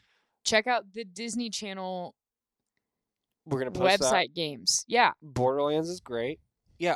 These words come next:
Speaker 2: I'm just excited. I'm excited to be recording every week again, where it's not necessarily like we have a bunch in the can. Like, "This is gonna be fun. This is,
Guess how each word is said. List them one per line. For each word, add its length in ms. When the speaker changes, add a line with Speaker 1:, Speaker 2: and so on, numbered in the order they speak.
Speaker 2:
I'm 140
just 100
excited. 420
I'm 120
excited 320
to 80
be 280
recording 440
every 180
week 160
again, 320
where 200
it's 160
not 260
necessarily 640
like 320
we 120
have 100
a 60
bunch 220
in 60
the 60
can. 460
Like, 160
"This 100
is 80
gonna 160
be 80
fun. 420
This 180
is, 140